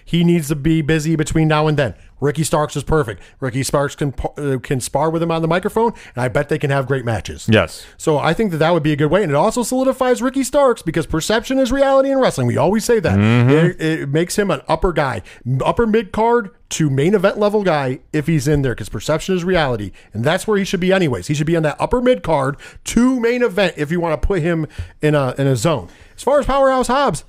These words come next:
Speaker 1: it is an injustice if he doesn't go on to have a feud with Wardlow at this point.
Speaker 2: Absolutely.
Speaker 1: It is a fucking injustice 'cause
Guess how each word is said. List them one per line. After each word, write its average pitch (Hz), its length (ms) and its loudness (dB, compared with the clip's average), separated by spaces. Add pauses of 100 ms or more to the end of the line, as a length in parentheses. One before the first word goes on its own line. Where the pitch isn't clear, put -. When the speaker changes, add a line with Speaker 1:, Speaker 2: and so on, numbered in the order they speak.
(600)
Speaker 1:
it 247 100 0
is 269 260 0
an 180 140 2
injustice 143 880 -2 (260)
if 165 160 -4
he 214 80 0
doesn't 170 240 0
go 165 120 2
on 151 140 0
to 135 60 -2
have 135 160 -2
a 120 40 -6
feud 123 280 -2
with 107 240 -4
Wardlow 92 360 -6
at 87 60 -16
this - 160 -14
point. 87 240 -14 (160)
Speaker 2:
Absolutely. 101 600 2 (280)
Speaker 1:
It 190 140 4
is 170 160 0
a 143 80 -2
fucking 185 480 -4
injustice 113 720 -6 (380)
'cause 131 240 -6